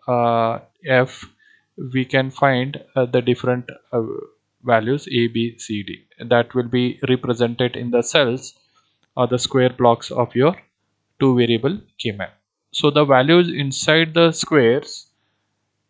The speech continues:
the values that, uh, that is A, B,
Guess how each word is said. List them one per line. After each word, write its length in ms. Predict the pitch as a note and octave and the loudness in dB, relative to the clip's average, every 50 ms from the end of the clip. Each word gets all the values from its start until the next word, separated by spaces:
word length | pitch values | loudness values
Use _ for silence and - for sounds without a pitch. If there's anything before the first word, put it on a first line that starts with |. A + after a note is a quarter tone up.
| _ _ _ _ _ _ _ _ _ _ _ _ _ _ _ _ _ _ _ _ _ _ _ _ _ _ _ _ _ _ _ _ _ _ _ | _ _ _ _ _ _ _ _ _ _ _ _ _ _ _ _ _ _ _ _ _ _ _ _ _ _ _ _ _ _ _ _ _ _ _
the 140 | - B2+ B2 | -2 0 2
values 600 | A#2+ B2 A#2 A#2+ C#3 D3+ D#3 D3+ D3 - - - _ - | 4 4 4 4 2 2 2 0 -2 -6 -8 -12 _ -14
that, 400 | D#3 C3 C3+ C3 B2+ B2 - A2+ | -6 -2 0 0 0 0 -2 -4
uh, 140 | - - - _ | -6 -6 -6 _
that 180 | - B2 G#2 - | -4 -4 -2 0
is 260 | C3 C#3 C#3+ - - - _ C3+ | -2 -4 -4 -6 -14 -8 _ 0
A, 400 | B2 B2 B2+ C#3 D#3+ F#3+ G3+ G#3+ _ _ _ _ _ _ _ _ _ _ _ _ _ _ B2 A#2 | 2 2 2 2 -2 -4 -10 -14 _ _ _ _ _ _ _ _ _ _ _ _ _ _ -18 -6
B, 460 | A2+ A#2+ B2 B2+ C3+ D3+ F3+ - _ | -2 0 0 0 0 -2 -4 -8 _